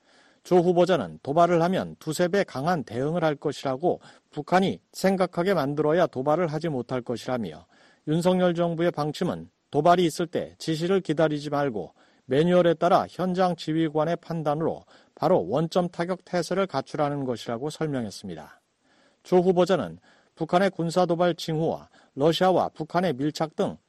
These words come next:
안보 위협 요소에 대한 정보력과 판단 역량을 강화하고, 미한, 미한일 간 정보 협력을 공고히 하겠다고 밝혔습니다. 조 후보자는 북한 체제에 관해선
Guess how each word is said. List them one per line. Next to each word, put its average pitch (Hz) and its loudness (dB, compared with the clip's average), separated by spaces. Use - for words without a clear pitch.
안보 175 4
위협 165 2
요소에 156 0
대한 170 0
정보력과 156 0
판단 185 -2
역량을 156 -2
강화하고, 139 -2
미한, 143 0
미한일 170 0
간 175 2
정보 160 -2
협력을 160 -2
공고히 151 0
하겠다고 123 -4
밝혔습니다. 104 -8
조 - 2
후보자는 175 2
북한 180 -2
체제에 185 -2
관해선 151 -4